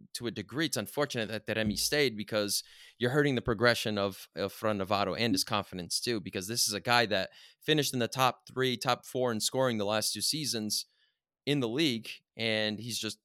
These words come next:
on the bench expecting, you know, he had these expectations to play this year. So, I mean, with Ivan Nielsen or Navarro, I'm good with either or. So it's, it's a tough question to answer because, like we've been saying all year long, there's so many good players up top.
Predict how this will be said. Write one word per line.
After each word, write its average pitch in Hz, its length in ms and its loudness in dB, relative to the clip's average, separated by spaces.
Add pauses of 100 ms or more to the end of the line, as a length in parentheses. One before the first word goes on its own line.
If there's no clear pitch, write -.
(120)
on 117 140 -2
the 107 80 0
bench 113 440 0
expecting, 104 640 -6 (180)
you 107 100 -8
know, 92 120 -4
he 104 100 -6
had 110 120 -2
these 101 140 -4
expectations 104 720 -6
to - 60 -12
play 117 200 0
this 95 220 -4
year. 90 300 -8
So, - 300 -10 (840)
I 110 60 -8
mean, 110 200 -4
with 117 180 -6
Ivan 151 180 0
Nielsen 156 400 0
or 135 80 -2
Navarro, 127 460 4
I'm 117 160 0
good 110 160 0
with 110 160 -8
either 104 500 -2
or. 107 240 -2
So 104 200 -4
it's, - 280 -6 (280)
it's - 120 -8
a 131 40 -4
tough - 280 -2
question 160 400 2
to 120 100 -2
answer 127 380 2
because, 107 440 -4
like 117 160 -2
we've 143 120 -4
been 131 140 -2
saying 117 400 0 (100)
all 113 200 4
year 110 240 -2
long, 104 340 -2 (300)
there's 117 200 -2
so 151 200 6
many 131 200 2
good 113 260 -2
players 101 640 0
up - 180 -4
top. 92 280 -4